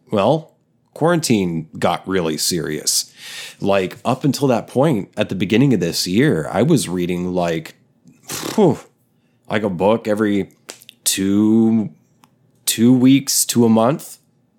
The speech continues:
You know, I was doing very well with the reading. And then all of a sudden, you know, everything got weird. And it's just been difficult for me to focus on reading in general. Um,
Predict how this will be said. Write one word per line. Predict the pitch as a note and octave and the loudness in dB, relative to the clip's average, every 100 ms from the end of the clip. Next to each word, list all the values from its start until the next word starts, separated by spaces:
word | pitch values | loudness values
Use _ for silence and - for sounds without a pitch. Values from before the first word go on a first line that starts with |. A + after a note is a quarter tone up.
| - | -6
You | G#2+ | 0
know, | G#2+ B2+ | 2 2
I | |
was | A#2+ D3 | 2 0
doing | A#2 A#2+ F2 | 2 2 2
very | F2 F2+ | 0 0
well | F#2 A#2 C#3+ | 0 0 0
with | G2 F2+ | -4 -8
the | F#2 | -8
reading. | F2 E2+ C#2+ C#2 - _ - - - - - - - | -6 -6 -6 -14 -20 _ -20 -18 -16 -16 -18 -18 -10
And | - A#2 | 0 4
then | B2+ C3 | 4 4
all | B2+ | 4
of | B2+ | 2
a | A#2+ | 2
sudden, | - A2 C#3 - D#3+ | 2 4 2 0 -8
you | F2+ | -6
know, | D#2 F#2 | -2 0
everything | F2 F#2+ E2 F#2 | 0 -2 -4 -4
got | F2+ G2+ G2+ | 0 -2 -2
weird. | F2+ G#2 C3+ G2 C2+ C#2+ - _ - | -4 0 2 2 -2 -12 -20 _ -6
And | G2 G2+ G2+ G#2 G#2 G#2 - | -2 0 2 0 0 -2 -2
it's | A2+ | -4
just | - B2+ - | 0 0 0
been | B2+ C3 A2+ | 0 0 2
difficult | C#3 - - A2+ A2+ | 0 -2 -2 -2 -2
for | G2+ G2 | -6 -4
me | F#2+ G2 | -2 -4
to | - F#2 | -4 -10
focus | - G#2+ G#2 - F2+ G#2 - - - | -4 0 0 0 -2 0 -4 -6 -4
on | F#2 G2 F2+ | -2 -2 0
reading | A#2 A2 F2+ | 2 2 0
in | G2 G2 | -4 -2
general. | A2+ E3 D#3+ C2+ _ _ _ _ | -2 -4 -8 -14 _ _ _ _
Um, | F#2 F#2+ F#2+ F#2+ F#2+ F#2 F#2 | -4 -2 -2 -2 -4 -8 -10